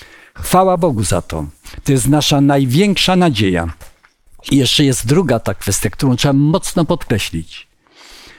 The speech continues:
że Pan Bóg swoich przyjaciół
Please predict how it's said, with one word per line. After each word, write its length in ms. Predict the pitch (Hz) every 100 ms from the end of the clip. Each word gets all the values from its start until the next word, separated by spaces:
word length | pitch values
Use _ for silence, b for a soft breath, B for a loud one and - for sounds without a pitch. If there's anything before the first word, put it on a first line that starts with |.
| B B
że 200 | 113 104
Pan 320 | - 170 185
Bóg 460 | 160 180 - - - _ _
swoich 640 | - - 165 160 160 - - _ _
przyjaciół 600 | - 117 123 - 123